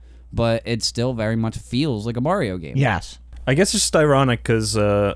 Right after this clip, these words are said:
Speaker 3: one thing that a lot of people complain about, a-, and rightly so, it's, it's one of those things there's just no answer to, is that,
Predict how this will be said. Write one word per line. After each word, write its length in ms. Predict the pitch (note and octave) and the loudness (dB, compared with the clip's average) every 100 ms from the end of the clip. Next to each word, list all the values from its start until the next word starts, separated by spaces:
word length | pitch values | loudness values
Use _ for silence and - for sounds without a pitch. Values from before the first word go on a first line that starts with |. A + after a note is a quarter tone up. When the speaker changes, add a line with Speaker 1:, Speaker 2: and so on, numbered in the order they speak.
| - | -2
Speaker 3:
one 260 | B2 C#3+ F3+ | 0 2 4
thing 160 | F3+ E3+ | 2 2
that 100 | D3 | 4
a 40 | |
lot 160 | C3 B2+ | 4 2
of 60 | |
people 200 | - A#2+ A#2+ | 0 -2 -2
complain 380 | A#2+ - A2 | -2 0 0
about, 360 | G#2+ G#2+ G#2+ G#2+ | 0 2 2 4
a-, 140 | D#3 F#3+ | 2 4
and 180 | G3+ E3+ | 4 4
rightly 280 | C#3 A#2+ | 2 2
so, 420 | A#2 - F#2+ F#2+ G2+ | 0 0 0 0 0
it's, 180 | G#2 | -2
it's 180 | A#2 A#2+ | -2 0
one 120 | D3+ | 2
of 40 | C3+ | 2
those 140 | B2+ | 2
things 180 | - A2+ | 0 -2
there's 100 | A2 | 0
just 160 | D3 C#3+ | 0 2
no 160 | A#2+ | 2
answer 280 | G#2+ G#2+ A2+ | 2 0 -2
to, 240 | G#2 G2+ G2 | -2 0 0
is 240 | G2 - | -2 -4
that, 320 | - G2+ G2+ | -2 -2 -2